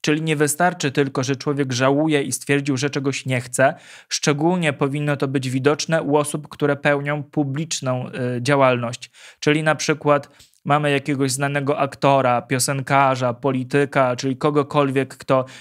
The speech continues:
e, obraża Kościół, który zachęca nawet do aktu apostazji.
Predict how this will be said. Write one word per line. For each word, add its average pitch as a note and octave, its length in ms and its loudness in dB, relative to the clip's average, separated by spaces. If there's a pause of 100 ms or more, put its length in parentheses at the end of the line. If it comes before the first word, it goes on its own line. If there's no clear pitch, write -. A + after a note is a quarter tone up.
(180)
e, C3 260 -2
obraża C#3+ 560 2
Kościół, C3+ 600 0
który C3+ 480 -2
zachęca C#3 560 0
nawet C#3 280 0
do C3+ 160 4
aktu C3+ 240 -2
apostazji. C3+ 800 0